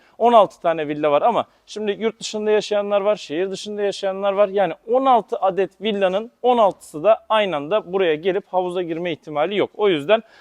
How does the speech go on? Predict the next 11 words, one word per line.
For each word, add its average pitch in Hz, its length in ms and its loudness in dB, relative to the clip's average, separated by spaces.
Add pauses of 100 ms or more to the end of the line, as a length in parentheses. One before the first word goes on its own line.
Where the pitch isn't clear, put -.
(120)
havuz 190 420 0
gözünüzde 185 540 -4
küçük - 340 -16 (100)
gelmesin. 185 580 -4 (260)
Gayet 208 440 4
yeterli 190 480 0
derecede 175 500 -2
diyebiliriz 180 560 -2
havuz 143 240 -2
için. 254 200 -10
Şimdi 220 340 -6